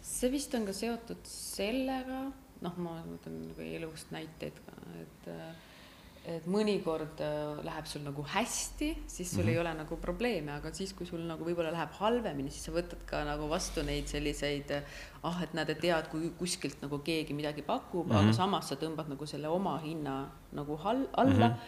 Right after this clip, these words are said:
Speaker 1: ja, ja kuna,
Speaker 2: Mhm.
Speaker 1: ütleme siis, nagu Eesti on ka väga väike, siis kui sa oled kuskil nagu lasknud hinna alla või teinud mingit soodustust,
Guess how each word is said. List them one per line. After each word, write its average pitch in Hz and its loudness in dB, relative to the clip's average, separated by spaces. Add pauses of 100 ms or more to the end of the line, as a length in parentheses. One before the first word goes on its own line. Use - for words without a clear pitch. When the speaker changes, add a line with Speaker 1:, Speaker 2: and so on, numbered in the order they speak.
(180)
Speaker 1:
ja, 175 6
ja 170 8
kuna, 170 -2
Speaker 2:
Mhm. 104 6
Speaker 1:
ütleme 156 -6
siis, 156 -10
nagu 151 -6
Eesti 185 2
on 143 -4
ka 143 -2
väga 170 2
väike, 175 0
siis 139 -10
kui 143 -6
sa 151 -4
oled 143 -4
kuskil 175 -2
nagu 135 -4
lasknud 143 -6
hinna 151 -2
alla 156 0 (340)
või 143 2
teinud 147 4
mingit 139 0
soodustust, 202 0